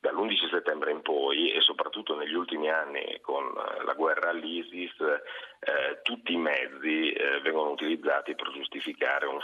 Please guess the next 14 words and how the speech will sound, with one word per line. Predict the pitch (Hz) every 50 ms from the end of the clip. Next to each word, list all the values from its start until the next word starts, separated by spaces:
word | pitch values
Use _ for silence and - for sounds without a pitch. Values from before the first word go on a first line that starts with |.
| -
fine | - 71 67 65 62 65 71 -
che | - 60
è | -
quello | - 60 62 - 69
di, | 65 65 60 - - - -
di | - - -
sconfiggere | - - 131 - - 73 73 76 73 69 69
il | 67
terrorismo. | - 71 71 73 71 69 69 65 64 65 62 62 69
Noi | 85 95 95
su | - - -
questo | - 92 95 - - 80 76 -
crediamo | - 85 82 76 78 76 78 78 76 -
che | - 78 69 -